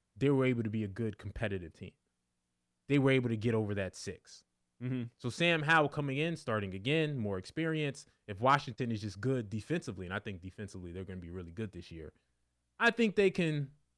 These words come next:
Speaker 1: squeeze out to seven, eight wins. Still be
Speaker 2: Mm.
Speaker 1: bad, but you know what I mean? It's, it's an
Speaker 2: Yeah.
Speaker 1: N F C, you know what I mean? It's an N F C bad. An N F C,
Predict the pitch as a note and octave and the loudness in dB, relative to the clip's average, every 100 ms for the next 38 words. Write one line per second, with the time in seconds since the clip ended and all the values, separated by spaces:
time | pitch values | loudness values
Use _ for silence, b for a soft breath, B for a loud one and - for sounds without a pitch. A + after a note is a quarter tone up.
0 | _ _ _ _ _ _ - - G3+ G3+ | _ _ _ _ _ _ -16 0 4 6
1 | F3 F3 E3+ C3+ - C3+ A#2 A2 G2 F#2+ | 6 8 6 4 0 0 2 -2 -2 -8
2 | D#2 - - _ _ _ _ - D3+ D4+ | -10 -16 -20 _ _ _ _ -14 -10 -8
3 | F#4 G4 D#4+ D#4 C4+ C#4 C#4 A3 G3 F3 | -6 2 6 6 8 10 10 10 8 4
4 | F3 _ _ - A#3+ C4+ C4 C4+ A3 G#3 | 0 _ _ -4 2 4 6 8 8 6
5 | - D#3+ G3+ B3 C#4 - C4+ B3+ F3 G3 | 4 8 10 10 10 6 6 6 4 2
6 | D#4 D#4+ E4 D#4+ C4+ G#3+ G3+ C4+ A3 - | 6 6 6 4 4 4 4 6 4 4
7 | B3+ G#3+ D#3 A#2+ A2 C#3 C4+ C4 | 4 6 6 6 4 4 4 2